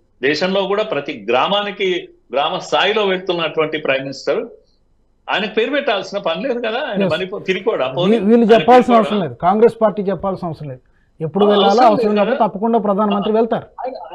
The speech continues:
Speaker 1: ఎప్పు-, ఎప్పుడైనా ఒక ప్రైమ్ మినిస్టర్ బార్డర్ లో, చైనా బార్డర్ లో సియాచిన్ లాంటి, ఆ, ఆ,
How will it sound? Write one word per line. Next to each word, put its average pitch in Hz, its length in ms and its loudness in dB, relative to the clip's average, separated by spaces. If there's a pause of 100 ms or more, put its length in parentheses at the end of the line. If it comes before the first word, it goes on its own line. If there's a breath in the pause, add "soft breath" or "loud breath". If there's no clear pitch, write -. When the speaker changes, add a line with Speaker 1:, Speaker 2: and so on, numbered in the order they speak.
(460 soft breath)
Speaker 1:
ఎప్పు-, 226 220 0
ఎప్పుడైనా 240 420 0
ఒక 190 180 -4
ప్రైమ్ 175 220 -2
మినిస్టర్ 214 640 -4
బార్డర్ 180 340 -2
లో, 214 160 -4 (120)
చైనా 214 200 -2
బార్డర్ 185 400 -4
లో 180 200 -6 (420)
సియాచిన్ 202 440 -2
లాంటి, 175 340 -2
ఆ, 156 80 0
ఆ, 143 500 -4